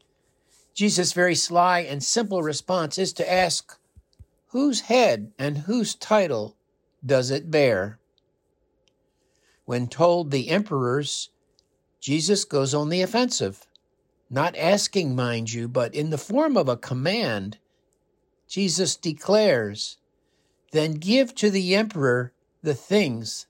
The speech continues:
that are the emperor's, and to God the things that are God's." Q E D, quod erat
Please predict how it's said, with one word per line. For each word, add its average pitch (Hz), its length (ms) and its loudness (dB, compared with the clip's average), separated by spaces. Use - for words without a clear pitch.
that 131 280 0
are 127 460 2
the 127 220 -2
emperor's, 107 760 -6
and 160 320 -2
to 127 140 -6
God 123 760 0
the 120 140 -6
things 117 800 -6
that 117 160 -2
are 104 100 -4
God's." 101 840 -2
Q 214 480 0
E 175 260 -4
D, 123 640 -2
quod 170 560 0
erat 123 480 0